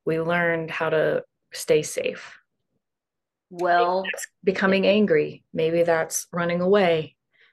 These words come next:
Speaker 1: Maybe that's freezing and going quiet and giving the silent treatment.
Speaker 2: Well stated, Rachel.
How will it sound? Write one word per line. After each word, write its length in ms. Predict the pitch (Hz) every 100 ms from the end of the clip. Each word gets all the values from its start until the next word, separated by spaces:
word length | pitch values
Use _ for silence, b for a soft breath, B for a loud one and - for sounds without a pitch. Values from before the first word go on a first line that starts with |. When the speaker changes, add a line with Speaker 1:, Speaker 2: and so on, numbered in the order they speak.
| -
Speaker 1:
Maybe 240 | 160 165
that's 500 | 170 170 175 - - -
freezing 520 | - 202 185 170 156
and 120 | 160
going 260 | 160 165 170
quiet 560 | - 185 175 151 - _ _ _ 180
and 120 | 170
giving 240 | 160 170
the 60 | 170
silent 460 | - 175 175 170
treatment. 460 | - 160 - 151 156 _ b b b b b b b _ _ _ _ _ _ _ _ _ _ _ _ _ _ _ _ _ _ _ 175
Speaker 2:
Well 300 | 180 220 214
stated, 580 | - - 165 180 156
Rachel. 640 | 151 143 143 - 143 147